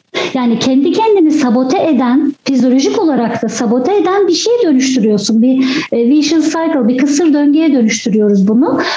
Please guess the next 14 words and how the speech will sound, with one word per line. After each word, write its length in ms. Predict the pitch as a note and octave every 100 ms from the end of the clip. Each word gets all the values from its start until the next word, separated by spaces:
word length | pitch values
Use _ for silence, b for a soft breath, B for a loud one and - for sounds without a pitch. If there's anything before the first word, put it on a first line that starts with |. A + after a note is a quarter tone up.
| B
O 100 | C#4
yüzden 500 | D#4+ D4+ F4 F#4+ F#4+
de 280 | D4 F4 D4 B B _
aslında 680 | B3+ C4 D4+ D4 F4 G4+ G4
stres 540 | - C4 D4 F4+ -
faktörünü 760 | D#4+ D4 D4+ D4+ D4 D4 G4+ -
kendimiz 540 | - C#4+ C#4 D4+ F4
yaratıyoruz 680 | D4+ C4+ C4 C4 C#4+ E4+ F4+
ve 60 | D#4
söylediğin 480 | - D4+ C#4+ D4+ D#4
şeyde 260 | D#4 C#4
yüzde 320 | C4 B3+ A#3
yüz 260 | D4 F#4 -
haklısın. 500 | D4+ C#4+ B3+ - G#4